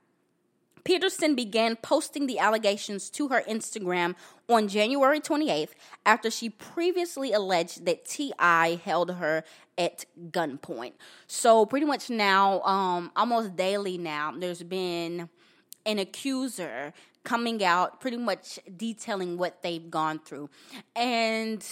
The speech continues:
uh, while the specifics of a lot of the stories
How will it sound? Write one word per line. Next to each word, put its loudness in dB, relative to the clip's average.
uh, 4
while 4
the -10
specifics -6
of -4
a -4
lot -2
of -4
the -12
stories -6